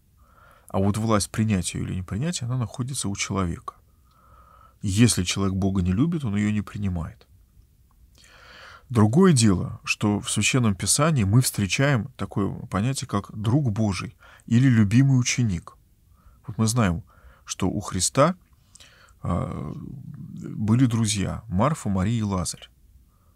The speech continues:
Это люди, с которыми ему было очень хорошо. И был любимый ученик Иоанн.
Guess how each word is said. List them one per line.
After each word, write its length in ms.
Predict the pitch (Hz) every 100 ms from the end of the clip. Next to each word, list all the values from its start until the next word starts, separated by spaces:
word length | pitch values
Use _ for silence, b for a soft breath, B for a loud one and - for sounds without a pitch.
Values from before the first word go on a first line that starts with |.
| _ _ _ _ _ _ _
Это 200 | - -
люди, 280 | 101 180 170
с 80 | 131
которыми 640 | - 90 151 165 143 127 b b b b
ему 640 | - 101 104 107 147 160 170
было 500 | 98 107 131 117 117 _ _ _ _
очень 260 | 113 -
хорошо. 500 | - 117 104 - 80 - _ _ _ _ b b -
И 80 |
был 220 | 95 147 160
любимый 380 | 107 110 135
ученик 340 | 131 110 120 120
Иоанн. 320 | 113 78